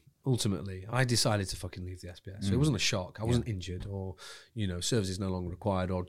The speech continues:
Speaker 1: come to the end of my time
Speaker 2: Mm.
Speaker 1: and didn't wanna go left kicking and screaming.
Speaker 2: Yeah.
Speaker 1: I'd, I'd made that decision. So what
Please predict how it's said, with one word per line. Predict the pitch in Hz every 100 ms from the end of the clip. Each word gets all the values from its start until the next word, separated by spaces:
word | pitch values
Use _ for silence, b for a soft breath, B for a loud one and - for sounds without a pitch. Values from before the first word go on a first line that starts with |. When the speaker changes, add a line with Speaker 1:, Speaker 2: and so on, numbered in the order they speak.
| -
Speaker 1:
come | - 107
to | 98
the |
end | 92
of | 90
my | 98
time | 110 110 90 92
Speaker 2:
Mm. | 90 78 B
Speaker 1:
and | 104 98 95
didn't | 110
wanna | 107 110
go | 98 90 90
left | 101 101 - -
kicking | 104 92
and | 95
screaming. | - 117 107 87
Speaker 2:
Yeah. | 92
Speaker 1:
I'd, | 117 -
I'd | 151 131
made | 117 98
that | -
decision. | 101 - 107 85 - - -
So | - 104 98 98 92 B B B B _ _ _ _ _ _ _ _ _ _ _ _ _ _ _ _ _ _ _ _ -
what | 147